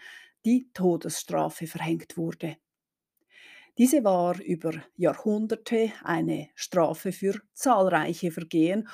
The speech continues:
und wurde oft angewandt. Immerhin, diese Höchststrafe wurde für die Bi-,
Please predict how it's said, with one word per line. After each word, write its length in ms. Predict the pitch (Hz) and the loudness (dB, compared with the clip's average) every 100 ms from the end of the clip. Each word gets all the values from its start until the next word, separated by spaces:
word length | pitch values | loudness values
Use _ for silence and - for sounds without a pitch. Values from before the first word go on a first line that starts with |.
| - - | -20 -6
und 160 | 185 175 | -4 0
wurde 340 | 175 220 233 | 0 0 -2
oft 320 | 151 - - | -6 -10 -10
angewandt. 840 | 139 156 165 160 156 160 160 - _ _ _ _ _ | -8 -6 -4 -4 -2 -6 -8 -20 _ _ _ _ _
Immerhin, 580 | - 185 151 151 165 160 - - - - | -4 -2 -2 0 0 -2 -8 -18 -18 -6
diese 400 | 190 - 160 160 - | -4 0 -2 -2 -2
Höchststrafe 1200 | 185 165 - - - 190 175 190 - 226 226 226 | -2 -2 -12 -10 -2 0 2 0 0 2 2 0
wurde 560 | 165 180 180 - 165 156 | -4 -2 -4 -2 -2 -2
für 220 | - 160 156 | -2 -6 -4
die 140 | 131 | -6
Bi-, 220 | 139 143 | -6 -8